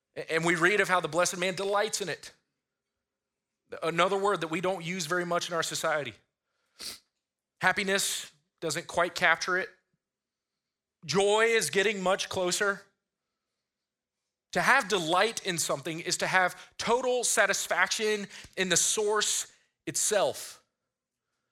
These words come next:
So for the blessed man to find delight in the law of the Lord means that his satisfaction is not found in anything in this world, but is only found in the eternal word of God.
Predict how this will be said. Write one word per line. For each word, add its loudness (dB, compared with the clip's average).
So 2
for 4
the 2
blessed 2
man 2
to -2
find 2
delight 4
in -2
the 2
law 4
of 0
the -2
Lord 2
means -2
that 2
his -4
satisfaction 4
is 2
not 4
found 2
in 0
anything -2
in 0
this 2
world, 2
but 2
is 2
only 0
found 2
in -4
the 0
eternal 2
word 2
of 0
God. 4